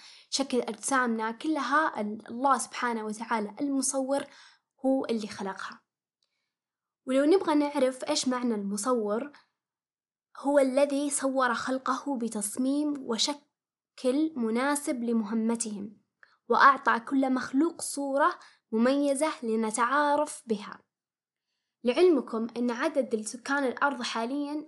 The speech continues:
راح يوصل، يعني قريب جدًا من أنه يوصل ثمانية مليون شخص، ومع هذا ما في ولا إنسان يشبه إنسان آخر مية بالمية. كلنا يعني ممكن ن-، في تشابه، ولكن ما في مية بالمية تشابه.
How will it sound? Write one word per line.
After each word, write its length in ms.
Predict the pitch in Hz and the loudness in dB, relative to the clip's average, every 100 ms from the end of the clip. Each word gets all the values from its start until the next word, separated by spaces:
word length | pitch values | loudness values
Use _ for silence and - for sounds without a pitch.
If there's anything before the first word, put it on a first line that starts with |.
| - | -2
راح 320 | 285 285 - | -2 -2 -4
يوصل، 640 | 277 330 277 - 220 262 - | -2 -2 -2 -4 -6 -8 -8
يعني 240 | 240 220 | -4 -4
قريب 340 | 226 269 302 240 | -2 0 0 -2
جدًا 260 | 277 247 | -4 0
من 100 | 240 | 0
أنه 180 | 220 226 | 0 -2
يوصل 320 | 240 277 254 | -4 -4 -6
ثمانية 420 | 240 240 254 262 247 | -4 -4 -4 -6 -6
مليون 440 | 226 214 247 262 | -6 -6 -6 -6
شخص، 560 | - 220 - - - _ _ _ _ _ _ _ - | -8 -8 -6 -8 -8 _ _ _ _ _ _ _ -4
ومع 220 | 233 233 | 0 0
هذا 380 | 226 277 294 240 | 0 0 0 0
ما 300 | 226 254 320 | 0 2 0
في 120 | - | -2
ولا 460 | 269 247 311 339 277 - - | -6 -2 0 0 -2 -6 -8
إنسان 440 | 233 226 285 277 247 | -6 -2 -2 0 -2
يشبه 500 | 320 - 254 226 - | -2 -2 -2 -4 -4
إنسان 360 | 233 294 285 | -4 0 0
آخر 380 | 269 302 294 240 | 0 -2 -2 -4
مية 320 | 226 285 311 | -2 0 0
بالمية. 520 | 233 226 202 190 190 _ _ _ _ _ - | 0 0 0 -4 -8 _ _ _ _ _ -2
كلنا 480 | 330 349 302 294 - | 4 4 4 0 -2
يعني 200 | 262 247 | -2 -2
ممكن 300 | 311 311 269 | -2 0 0
ن-، 160 | 277 | -2
في 160 | - 269 | -4 -6
تشابه، 640 | 269 240 269 277 214 247 - _ _ _ - | -4 -2 0 0 0 -2 -6 _ _ _ -4
ولكن 440 | 233 269 269 262 | 0 0 0 -2
ما 140 | 262 339 | 0 -2
في 180 | 269 262 | 0 0
مية 200 | 294 269 | 2 2
بالمية 380 | 226 240 269 | 2 0 0
تشابه. 540 | 233 214 226 202 196 | -2 -4 -2 -2 -4